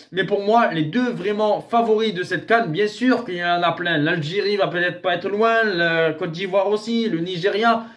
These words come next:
Mais pour moi, la finale, euh, rêvée serait Sénégal-Maroc et une victoire du Maroc, euh, qui gagnerait cette Coupe d'Afrique des,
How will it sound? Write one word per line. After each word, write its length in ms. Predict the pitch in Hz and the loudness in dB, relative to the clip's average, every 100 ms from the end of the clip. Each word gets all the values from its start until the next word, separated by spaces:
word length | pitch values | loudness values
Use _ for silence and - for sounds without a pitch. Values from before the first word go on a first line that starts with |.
| - - 143 | -20 -20 -2
Mais 140 | 196 | 0
pour 240 | 208 202 208 | 0 -2 0
moi, 200 | 214 214 | 2 2
la 120 | 160 | 0
finale, 640 | - 208 214 208 151 120 - - - | -2 -2 2 2 2 -2 -10 -16 -2
euh, 320 | 151 151 156 | 2 4 4
rêvée 540 | 160 208 196 226 233 - | 4 2 2 -4 -4 -12
serait 560 | - 226 214 196 208 - | -14 0 0 2 -2 -6
Sénégal-Maroc 1040 | - 220 208 196 202 185 180 156 165 170 - _ - | -6 -4 -2 4 4 4 2 2 0 -4 -14 _ -2
et 100 | 226 | 0
une 80 | |
victoire 640 | 196 196 - 190 190 190 - | 0 -6 -2 2 2 2 -8
du 420 | 131 156 175 - | -6 -6 -8 -10
Maroc, 680 | 131 151 202 170 175 180 - - _ - | -8 0 2 4 2 -2 -6 -18 _ -6
euh, 1000 | 151 147 143 143 139 139 135 135 135 131 | 0 2 4 4 2 0 0 0 0 0
qui 200 | 131 175 | -2 -2
gagnerait 540 | 170 202 196 175 190 - - - | 0 0 -2 -4 -6 -8 -20 -20
cette 340 | _ - 165 165 | _ -4 -4 -2
Coupe 140 | 226 | 0
d'Afrique 320 | 190 185 202 | 4 4 2
des, 120 | 175 | -4